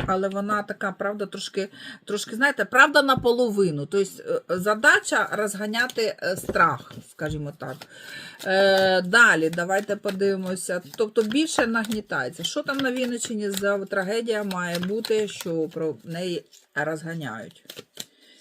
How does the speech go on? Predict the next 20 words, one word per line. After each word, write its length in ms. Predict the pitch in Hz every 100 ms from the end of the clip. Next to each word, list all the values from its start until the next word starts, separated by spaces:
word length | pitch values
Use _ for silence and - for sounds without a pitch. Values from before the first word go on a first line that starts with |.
| -
Чи 160 | - 214
буде 340 | 202 185 170
на 160 | 180 185
Вінниччині 540 | 175 185 180 208 196
найближчим 540 | 185 180 175 170 180
часом? 400 | 170 175 180 226 226 - -
Нагадую, 520 | 202 208 202 190 214
сьогодні 440 | 226 214 185 190 190
сьоме, 300 | 170 180 180
десяте, 440 | 170 165 165 156
двадцять 340 | 160 147 147 -
п'яте, 240 | 165 208
найближчим 480 | 185 175 180 170 185
часом, 380 | - 175 220 214
чи 140 | -
буде 200 | 180 180
на 160 | 170 151
Вінниччині 440 | 175 208 - 196
якась 300 | 160 156 175
трагедія? 600 | - 175 175 127 143 107